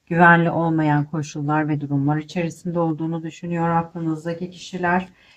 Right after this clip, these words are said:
ve evrenin bu dengesizlikleri düzeltmesini bekliyor diyebiliriz. Yani biraz akışa bırakmış durumları. E, şu an hani bir hamle yapmak, bir eyleme geçmek, ani bir şeyler yapmak için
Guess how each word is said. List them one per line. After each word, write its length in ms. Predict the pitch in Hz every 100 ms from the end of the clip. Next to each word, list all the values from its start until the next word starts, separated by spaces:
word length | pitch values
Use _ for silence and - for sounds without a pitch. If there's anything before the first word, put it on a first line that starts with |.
| _
ve 500 | 165 160 151 143 - -
evrenin 880 | - 214 226 220 190 151 147 180 - -
bu 120 | 185
dengesizlikleri 1300 | 190 185 175 165 - 165 143 143 - 139 127 131 151 - _ _ -
düzeltmesini 1160 | 185 175 160 156 147 135 - 151 165 180 208 - _ _ _ _ _ _ _ _ _ -
bekliyor 580 | 165 147 - 139 160 151
diyebiliriz. 640 | 147 131 127 120 123 131
Yani 320 | 170 156 147 156
biraz 400 | 185 160 170 -
akışa 460 | 170 - - 160 143
bırakmış 580 | 127 127 - 139 -
durumları. 640 | 151 151 160 156 156 170 180 - - _ -
E, 200 | 151 147
şu 220 | - 180
an 200 | 165 156
hani 360 | 151 147 139
bir 100 | 160
hamle 400 | 147 160 151 151
yapmak, 600 | 160 143 - 143 143 -
bir 140 | 165 -
eyleme 580 | 156 156 147 143 151 151
geçmek, 640 | 147 143 - - 151 147
ani 400 | 156 160 156 151
bir 120 | 156
şeyler 400 | 147 147 143 139
yapmak 460 | 147 160 160 156 147
için 260 | - 170